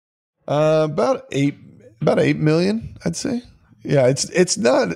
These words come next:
it's not, like, it's, it's somewhere around five percent. It's not a ton. And, uh, but, like, it's, it's meaty enough that, like, it, it, it represents such a small chunk of revenue, but it's, like, an outsized, like, ninety percent of our marketing message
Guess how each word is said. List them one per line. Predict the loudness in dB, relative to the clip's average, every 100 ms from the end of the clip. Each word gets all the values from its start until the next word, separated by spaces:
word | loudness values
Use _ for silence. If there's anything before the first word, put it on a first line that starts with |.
| -4
it's | -4 0
not, | 0 0 0
like, | 2 2
it's, | 0
it's | -2 -2 -2
somewhere | 0 2 2 2
around | 2 2
five | 2 0 -2
percent. | -4 -4 -6
It's | -8 -4
not | -2 -2
a |
ton. | -6 -10 -10 -12 -20 -20 -20 -20 -4
And, | 0 0 2
uh, | 0 0 0 -2 -6 -12 _ _ 0
but, | 2
like, | 2 0 -2 -10 0
it's, | 0 0 -10 -12 -10
it's | -2 -2 2
meaty | 2 2 2 2
enough | 2 2 0 -2
that, | -6 0
like, | 0 -2 -10 -20 _ _ _ _ _ -4
it, | -4 -2 -4 0 0
it, | 0
it | 0
represents | 0 0 0 0 0
such | -4
a | -4
small | 0 2 2
chunk | 0 -2
of | 0 0
revenue, | 0 0 -4
but | -4 -4
it's, | -2
like, | -4 -4 -4
an | -4 -2
outsized, | -2 -2 0 0 2
like, | -2 -2
ninety | 0 0 0 0
percent | -2 0 0
of |
our | 2 0
marketing | 0 -2 -4 -4
message | -4 -6 -8 -12